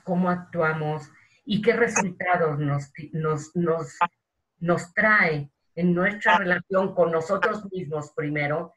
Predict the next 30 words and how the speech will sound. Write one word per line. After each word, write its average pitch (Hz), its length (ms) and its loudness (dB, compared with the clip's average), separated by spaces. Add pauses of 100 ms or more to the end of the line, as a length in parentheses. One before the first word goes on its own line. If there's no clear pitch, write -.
(240)
seamos 147 540 -2
hombres 202 400 -4
o 190 60 -8
mujeres, 170 640 -4 (800)
y 220 420 -4
en 180 180 -2
nuestra 175 380 -4
relación 170 680 -6
con 180 240 -2
nuestra 190 460 -4
pareja. 151 600 -4 (360)
Y, 202 260 -6
y 214 120 -4
digo 254 340 -2
con 233 160 -2
nuestra 214 360 -4
pareja 180 420 -4
porque 175 420 -6
es 185 140 -10
un 208 180 -12
proyecto, 165 960 -6 (520)
eh, 180 240 -4 (260)
quizás 226 460 -2
el 185 160 -4
proyecto 180 480 -6
más 185 240 -4
importante 170 680 -6
de 170 100 -4
las 160 220 -6
personas, 160 760 -6